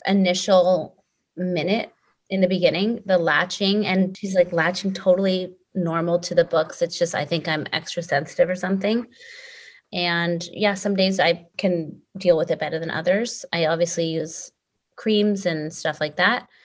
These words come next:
I just try to make myself comfortable. And I will say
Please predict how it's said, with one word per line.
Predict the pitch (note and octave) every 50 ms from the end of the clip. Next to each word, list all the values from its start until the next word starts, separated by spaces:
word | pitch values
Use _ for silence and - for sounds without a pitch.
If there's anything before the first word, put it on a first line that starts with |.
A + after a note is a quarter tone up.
| _ -
I | - F3+
just | F3 - - F3+ -
try | - F3 E3
to | E3 D#3
make | E3 D#3+ D3+ D#3
myself | - D3+ D3 - D#3 D3 -
comfortable. | - - G3 G3 F#3+ G#3 G3 G3 G3+ G3 G3 F#3+ F#3 F#3 F#3+
And | - E3 E3+ D#3+ D#3 C#3+
I | G#2 E3+
will | E3 F3
say | F3 - - F3+